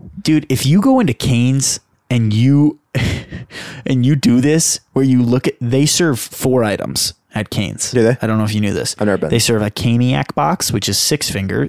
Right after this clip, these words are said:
Speaker 1: six chicken fingers. They serve a box combo, which is four chicken fingers.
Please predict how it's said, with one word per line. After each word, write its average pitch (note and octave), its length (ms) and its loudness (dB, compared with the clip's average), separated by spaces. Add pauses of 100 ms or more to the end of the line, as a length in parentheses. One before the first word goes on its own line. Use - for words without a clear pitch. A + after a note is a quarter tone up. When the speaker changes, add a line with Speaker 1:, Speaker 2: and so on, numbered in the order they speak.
Speaker 1:
six - 300 -4
chicken G2+ 240 -4
fingers. G#2 400 -4 (360)
They A#2 100 0
serve A2 220 0
a G#2 60 -4
box G#2 340 -4
combo, A#2 320 0
which C3 140 0
is G#2 100 -2
four A#2+ 240 0
chicken - 260 -6
fingers. G#2 360 -4